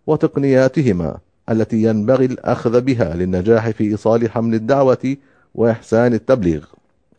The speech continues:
فيقتضي العمل إذن إيجاد فريق للتخطيط الاستراتيجي، ومهمته وضع الخطط للأفكار التي يراد الدعاية لها أو الإعلان عنها،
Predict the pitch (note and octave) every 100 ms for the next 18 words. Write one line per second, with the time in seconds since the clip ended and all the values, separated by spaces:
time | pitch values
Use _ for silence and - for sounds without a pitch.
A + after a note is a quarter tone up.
0 | - G3+ F#3 - G3 F3+ D3 D3+ D#3 D3+
1 | D3+ B2+ C3+ D3+ D#3+ F2 F2+ A#2 A#2 A2+
2 | A#2 B2 B2+ C#3+ C3+ A2 G#2+ - - C3
3 | C3 A#2+ G#2+ - G#2+ G#2+ G2+ E2 D#2 -
4 | _ _ _ - A2 G#2 A2+ A2 A2+ B2+
5 | A#2+ C#3 G#2+ G#2 G#2 G2+ B2+ A#2+ B2+ B2+
6 | A#2 - - C3 D2+ - _ _ _ -
7 | C3 C3 C3 A#2 B2+ B2 A2+ A#2 A#2+ A#2
8 | A2 C#3 F2 D2+ - _ _ _ _ E3
9 | D#3 A#2+ A#2+ A#2 B2 C3+ A#2 E2 F2 D#2